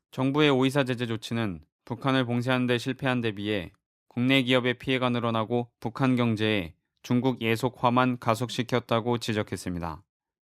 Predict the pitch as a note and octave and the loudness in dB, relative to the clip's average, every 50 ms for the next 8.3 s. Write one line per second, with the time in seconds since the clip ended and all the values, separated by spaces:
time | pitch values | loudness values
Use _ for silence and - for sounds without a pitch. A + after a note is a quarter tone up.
0 | _ _ - - C#3+ D3 D3+ C#3+ C#3 C3+ C#3+ C#3 C#3 C3 B2+ A#2+ B2 B2+ C3 B2+ | _ _ -4 -2 0 2 2 2 4 4 4 4 4 2 0 0 2 4 4 4
1 | B2 A#2 A2+ A2 G#2+ G#2 G2+ G#2+ G#2+ F#2+ E2+ - - _ _ _ _ _ _ _ | 4 2 2 0 -2 -2 -2 -2 -2 -2 -4 -8 -12 _ _ _ _ _ _ _
2 | - A2 A#2 B2+ A#2+ C3 C3 A#2+ A#2+ A#2 - - C3 B2+ A#2+ C3 C3 B2+ B2 - | -4 0 0 2 2 2 2 2 0 -2 0 0 2 4 4 4 4 2 0 -2
3 | A#2+ A#2 A#2 B2+ B2+ B2+ A#2 A2+ A#2+ A#2 - C3+ B2+ B2 - C3 B2+ B2 A#2+ A#2+ | -2 0 2 2 2 2 2 0 0 0 0 -2 0 0 0 -2 0 0 0 0
4 | A#2+ A#2+ A2+ - - B2 A2 A#2 A2 - - B2 A#2 A#2 A#2 A2 A2+ A2+ G#2+ - | 0 0 -2 -2 -2 -2 -2 -2 -2 -2 -2 0 2 2 2 2 0 -2 -2 -2
5 | - A#2+ A#2 A2+ G#2 F#2+ F#2 F2 - - F2 E2+ D#2+ D#2+ D2+ E2+ F2 _ _ _ | -4 -2 -2 0 -2 -2 -4 -6 -10 -10 -10 -10 -10 -10 -12 -14 -18 _ _ _
6 | _ _ _ _ _ _ _ _ _ _ _ _ _ - A#2 A#2+ A#2+ C3+ C#3 C3 | _ _ _ _ _ _ _ _ _ _ _ _ _ -6 -4 -2 0 2 2 2
7 | - C#3+ C3 - D3 C#3+ D3 D3 C#3 D3 C3+ C#3 C3 B2+ B2+ B2+ B2+ B2 A2+ G#2 | 2 0 0 0 2 2 2 2 2 2 2 2 2 2 2 2 2 2 0 0
8 | G#2+ G#2+ G#2 F2+ - | 0 0 -2 -2 -4